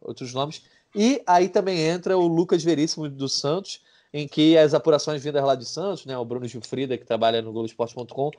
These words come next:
dão conta de que o Benfica, de fato, está, está tentando a contratação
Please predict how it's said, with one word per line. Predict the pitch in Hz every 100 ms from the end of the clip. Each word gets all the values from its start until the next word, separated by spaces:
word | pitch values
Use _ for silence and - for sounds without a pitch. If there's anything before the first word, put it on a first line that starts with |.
| - - _ -
dão | 165 180
conta | 170 185 202
de | 185
que | - 202
o | 202
Benfica, | 196 185 196 208
de | 190
fato, | - 165 185
está, | - - 160 151 131 110
está | 123 - 135
tentando | - 139 - 139
a | 156
contratação | 156 131 139 131 120 131 123